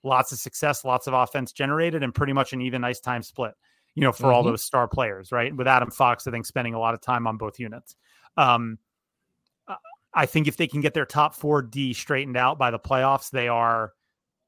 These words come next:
Speaker 1: truly a threat to win the Stanley Cup. I think that that is really more of the missing piece than you know, than the offense is. And I only say that because those four guys going will lead to more time in the offensive zone, more chances for all those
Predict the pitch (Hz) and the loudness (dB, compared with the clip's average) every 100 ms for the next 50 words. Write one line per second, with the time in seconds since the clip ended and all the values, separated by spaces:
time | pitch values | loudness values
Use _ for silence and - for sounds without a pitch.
0 | _ _ _ _ - - 175 170 147 135 | _ _ _ _ -14 -4 2 4 4 0
1 | - 143 120 - 120 113 - 127 110 101 | -4 -8 -10 -10 -12 -12 -12 -12 -14 -12
2 | 113 101 123 135 120 123 127 120 170 135 | -12 -8 -6 -6 -6 -2 0 0 -2 -6
3 | 107 117 131 123 123 123 117 120 117 - | -6 -4 -2 -2 -2 -2 -2 -6 -8 -10
4 | 113 - 117 - 120 110 107 107 _ _ | -12 -10 -12 -10 -8 -8 -10 -14 _ _
5 | _ _ 135 120 107 143 143 135 123 120 | _ _ -4 -2 -2 2 2 2 2 0
6 | 120 156 139 170 143 135 127 127 123 139 | 0 -4 -6 -6 -6 -6 -6 -6 -8 -6
7 | 120 113 123 - 123 107 131 127 - 131 | -6 -6 -8 -10 -8 -4 -4 -4 -4 -2
8 | 120 117 110 131 131 127 123 123 117 123 | 0 -2 -2 -4 -2 -4 -2 -2 -2 -8
9 | 117 - 123 110 107 - _ _ _ _ | -10 -10 -8 -8 -10 -16 _ _ _ _
10 | _ - 147 151 - 135 131 123 120 117 | _ -2 4 4 4 2 0 0 -2 -2
11 | 127 113 107 117 113 123 120 - 123 - | -4 -10 -8 -6 -4 -4 -4 -4 -8 -8
12 | 113 - 127 117 113 107 - | -12 -2 0 0 -2 -8 -12